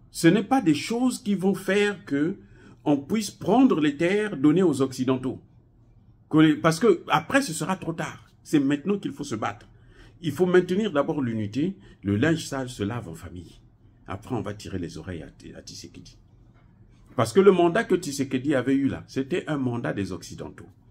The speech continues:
Il avait signé un contrat social avec, même pas social, politique avec les Occidentaux. Là, Tshisekedi est en train de signer, il a signé un contrat social avec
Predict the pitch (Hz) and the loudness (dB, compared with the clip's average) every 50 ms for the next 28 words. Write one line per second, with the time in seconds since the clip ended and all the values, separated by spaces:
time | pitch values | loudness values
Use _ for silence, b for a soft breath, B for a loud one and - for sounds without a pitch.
0 | - _ _ _ _ _ _ - 123 143 139 131 123 156 156 - - 120 135 147 | -20 _ _ _ _ _ _ -4 -2 0 0 0 -2 -4 -6 -6 -4 -2 0 0
1 | 143 135 139 - 135 123 - - - 165 165 165 - - 127 127 - - 185 - | 0 -2 -4 -8 -8 -10 -10 -8 -6 -6 -6 -6 -8 -10 -10 -10 -8 -6 -6 -6
2 | 196 - - - 185 175 160 180 156 - - - - - _ _ _ _ _ _ | -8 -8 -6 -4 -4 -4 -4 -6 -10 -10 -14 -18 -20 -20 _ _ _ _ _ _
3 | - - 151 160 160 156 151 - - 127 127 165 147 135 - - 175 165 156 151 | -4 -2 -2 -2 -2 -4 -6 -6 -8 -10 -8 -8 -8 -8 -2 0 2 2 2 -2
4 | - 190 160 - - - 110 113 110 98 98 90 - 82 78 - - - - - | -6 -10 -12 -10 -8 -8 -6 -6 -6 -8 -10 -10 -10 -14 -18 -18 -18 -18 -18 -20
5 | - - _ _ B B B B B B B B - 101 123 160 214 269 269 277 | -20 -20 _ _ B B B B B B B B -2 2 4 4 4 4 2 -2
6 | - 190 - - 156 147 - 147 147 170 208 196 165 - - 160 165 147 123 - | -4 -4 -2 -2 -4 0 0 0 2 2 2 0 0 -2 -2 -2 0 0 -2 -2
7 | - 139 127 147 185 202 185 156 131 123 123 - 143 143 165 185 175 175 - 147 | -6 -4 -2 0 0 0 0 0 -2 -4 -4 -6 -4 -2 0 0 0 -2 -4 -6
8 | 143 131 - - 180 175 175 b b b b - - - 196 185 - - 254 220 | -8 -8 -8 -8 -8 -8 -8 b b b b -8 0 0 0 0 2 0 -2 -2
9 | 165 - - _ - 185 185 180 240 247 - - - | -2 -6 -8 _ 4 4 4 6 4 2 2 0 -6